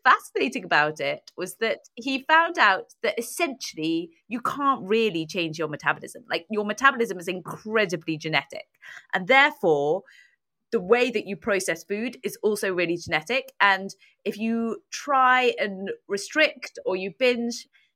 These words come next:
then your body will work very, very hard to basically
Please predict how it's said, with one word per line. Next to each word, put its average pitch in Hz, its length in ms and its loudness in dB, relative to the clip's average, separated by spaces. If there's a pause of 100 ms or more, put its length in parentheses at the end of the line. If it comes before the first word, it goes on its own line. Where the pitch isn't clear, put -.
(120)
then 190 260 2
your 196 360 2 (200)
body 285 300 4
will 202 180 4
work 185 260 6 (180)
very, 269 300 6
very 233 280 2
hard 220 460 2 (180)
to 240 80 -4
basically 214 720 -4